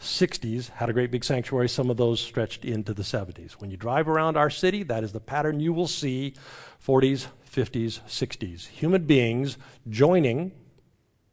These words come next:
then declining in their joining, so that now most of those big sanctuaries sit very underutilized. One of the other reasons I thought it was so important that we meet at a church and not go s-,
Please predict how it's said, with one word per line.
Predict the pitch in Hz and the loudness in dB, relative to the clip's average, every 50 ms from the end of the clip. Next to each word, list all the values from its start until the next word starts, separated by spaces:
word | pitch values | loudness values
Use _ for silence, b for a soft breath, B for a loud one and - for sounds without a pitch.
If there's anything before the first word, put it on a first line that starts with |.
| _ B B B B B B B B B B B B B B B B B B | _ B B B B B B B B B B B B B B B B B B
then | 123 113 127 185 214 185 156 151 165 165 135 | -4 0 2 2 4 2 2 0 -2 -2 -2
declining | 123 143 - - - 208 233 240 208 151 123 120 | -4 -4 -4 -2 -2 0 0 0 0 0 0 0
in | 117 113 | 0 0
their | 113 113 107 | -2 -2 -2
joining, | 98 113 117 110 104 98 95 98 117 156 185 190 - B B B B B B B B B B B B B B _ | -2 -2 -2 0 -2 -4 -4 -6 -6 -6 -6 -8 -10 B B B B B B B B B B B B B B _
so | - - - 147 | -10 -6 -4 -4
that | 127 143 147 | -2 -4 -4
now | 147 143 170 190 196 180 120 113 131 156 147 120 | -4 -2 0 0 0 2 2 0 0 -2 -4 -8
most | 104 98 110 139 170 - - - | -8 -4 -2 -2 -2 -2 -4 -6
of | 147 | -2
those | 135 143 151 160 120 | 0 0 0 -2 -4
big | - - 107 113 123 131 - - - _ _ | -6 -6 -6 -6 -6 -8 -10 -18 -20 _ _
sanctuaries | - - - 143 147 139 - - 98 92 90 92 110 131 139 - - B B B B B B B - | -12 -6 -6 -4 -4 -6 -8 -10 -10 -8 -6 -6 -6 -6 -8 -8 -12 B B B B B B B -10
sit | - - - 135 - - - | -8 -4 -2 -2 -4 -4 -8
very | 117 104 98 104 139 165 156 113 107 113 123 123 - - - | -12 -12 -6 -2 0 0 0 0 0 -2 -4 -6 -10 -14 -10
underutilized. | 123 117 110 120 131 135 151 175 143 107 90 85 78 73 - - - - - - - - _ _ _ | -6 -6 -4 -2 -2 -2 0 0 0 0 -2 -6 -10 -12 -16 -16 -18 -18 -18 -20 -20 -20 _ _ _
One | - - | -20 -16
of | - 110 | -10 -6
the | 131 175 | -4 -2
other | 226 226 185 | 0 2 2
reasons | 127 117 113 101 87 98 92 85 - - - | 2 2 0 0 -2 -6 -10 -12 -14 -18 -18
I | - | -14
thought | - - 127 | -10 -8 -8
it | 120 - | -8 -6
was | - | -6
so | - - - 147 143 | -6 -6 -4 -6 -6
important | 135 123 - 220 190 - - 87 | -6 -6 -4 -4 -4 -4 -6 -10
that | 87 110 | -14 -12
we | 107 113 | -8 -6
meet | 117 120 123 | -4 -4 -4
at | 123 | -4
a | 120 120 | -6 -6
church | - - 226 151 - - - | -4 -2 -2 -2 -4 -6 -14
and | 98 | -12
not | 98 117 131 135 | -10 -10 -10 -8
go | 123 131 135 | -8 -8 -8
s-, | 123 | -8